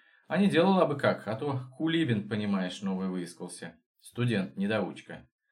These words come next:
Учтем-с. Учти. Ладно, внимательнее относись к работе. Чувствую, неприятные события не за горами.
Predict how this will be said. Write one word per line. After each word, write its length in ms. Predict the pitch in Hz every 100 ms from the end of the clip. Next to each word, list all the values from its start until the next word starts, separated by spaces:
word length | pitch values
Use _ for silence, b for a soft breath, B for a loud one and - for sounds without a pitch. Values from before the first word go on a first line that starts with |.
| _ _ _ -
Учтем-с. 760 | 113 - - 160 - - - _ _ _ _ _ _ _ _ _ _ _ -
Учти. 640 | 170 - - 110 95 - B B
Ладно, 280 | - 175 139
внимательнее 580 | 139 170 185 170 127 120
относись 580 | 113 117 117 113 101 -
к 100 | -
работе. 640 | 113 117 175 185 - 95
Чувствую, 400 | - 180 185 165
неприятные 520 | 160 151 151 175 160
события 480 | 151 151 139 160 160
не 100 | 151
за 120 | 139
горами. 640 | 139 143 151 160 101 -